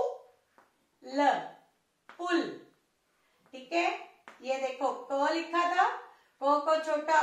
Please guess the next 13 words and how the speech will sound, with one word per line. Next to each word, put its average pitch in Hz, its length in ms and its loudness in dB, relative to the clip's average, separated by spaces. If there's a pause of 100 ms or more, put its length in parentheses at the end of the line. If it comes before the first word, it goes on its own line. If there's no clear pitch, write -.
उ, 302 160 -2
कु, 453 300 2 (840)
ल, 277 220 0 (420)
कुल। 381 240 2 (600)
कुल 339 200 2
होता 311 240 2
है 359 200 -2
total। 277 460 0 (500)
ठीक 262 180 -14
है, 359 120 -6 (720)
Next 269 520 -6
है 226 200 -2 (1700)
ब, 196 120 -6